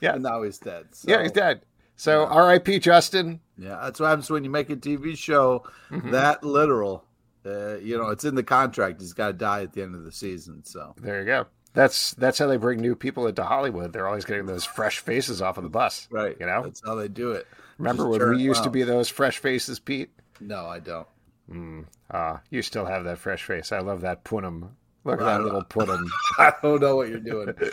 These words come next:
Speaker 2: But, uh, yeah, I was, uh, I s-, saw the last episode,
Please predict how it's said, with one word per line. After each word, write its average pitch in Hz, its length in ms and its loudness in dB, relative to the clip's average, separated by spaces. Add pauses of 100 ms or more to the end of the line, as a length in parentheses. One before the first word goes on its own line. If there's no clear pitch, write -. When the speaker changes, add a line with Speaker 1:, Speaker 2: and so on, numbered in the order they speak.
(340)
Speaker 2:
But, 147 180 12
uh, 156 260 12
yeah, 180 300 12
I 151 200 12
was, 175 340 4
uh, 147 560 4 (100)
I 113 120 0
s-, - 200 -8 (220)
saw 147 280 2
the 143 120 -2
last 143 340 0
episode, 147 760 0